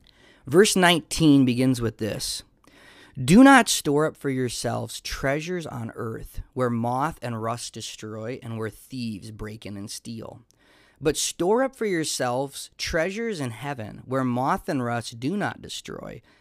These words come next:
and where thieves do not break in and steal. For where your treasure is, there your heart will be also." As Jesus begins to tell people that we can actually store up treasures in heaven,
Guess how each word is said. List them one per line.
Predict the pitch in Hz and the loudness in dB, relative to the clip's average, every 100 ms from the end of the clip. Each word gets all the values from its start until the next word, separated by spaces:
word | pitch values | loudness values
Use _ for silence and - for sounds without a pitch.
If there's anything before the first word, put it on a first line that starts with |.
| - | -6
and | 139 131 | -2 0
where | 123 | 0
thieves | 117 - 147 151 117 | -2 -4 -4 -4 -4
do | 120 | -2
not | 123 123 127 190 117 | -2 0 -2 -4 -6
break | 110 107 - | -10 -10 -12
in | 110 | -14
and | - | -14
steal. | - - 52 50 120 - _ - _ | -14 -14 -14 -14 -16 -20 _ -20 _
For | - 139 | 0 0
where | 120 139 165 220 | 4 4 4 4
your | 226 160 | 2 0
treasure | 135 - 151 151 185 190 - | 0 -4 -2 -2 -4 -6 -6
is, | 120 113 110 113 | -6 -6 -8 -12
there | 110 120 139 170 | -8 -4 -2 -4
your | 139 110 | -6 -8
heart | 107 - 123 143 - | -10 -8 -4 -4 -6
will | 110 117 120 131 | -10 -8 -6 -8
be | 117 107 104 117 _ _ | -10 -12 -12 -16 _ _
also." | - - - - - 117 _ _ _ _ _ _ _ _ - | -14 -12 -12 -14 -14 -18 _ _ _ _ _ _ _ _ 4
As | 139 135 | 6 6
Jesus | 120 185 240 294 | 8 10 10 8
begins | - 202 156 160 147 | 6 6 8 8 8
to | 135 | 4
tell | - - 170 180 | 6 6 6 6
people | - 139 131 123 | 4 2 6 4
that | 117 120 - - _ - | 6 4 2 -8 _ 2
we | 143 202 | 6 10
can | 208 165 | 8 8
actually | 170 170 - 190 143 | 6 6 4 6 6
store | - - - 135 151 180 - | 6 2 6 8 10 8 6
up | 139 - | 4 2
treasures | - - 113 139 156 151 | -2 2 4 4 2 0
in | - 117 | -2 -4
heaven, | 113 156 151 104 | 0 2 2 0